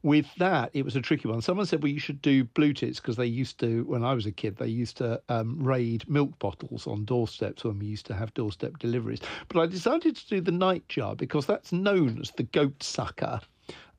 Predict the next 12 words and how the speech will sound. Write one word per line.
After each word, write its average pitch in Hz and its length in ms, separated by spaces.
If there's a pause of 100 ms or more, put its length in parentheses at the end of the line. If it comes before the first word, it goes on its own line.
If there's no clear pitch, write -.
Um, 131 400
and 135 180
milkmaids 139 580
would 127 120
have 131 60
been 127 120
very 131 140
aware 135 340
of 120 100
the - 80
nightjar 113 560
because 120 380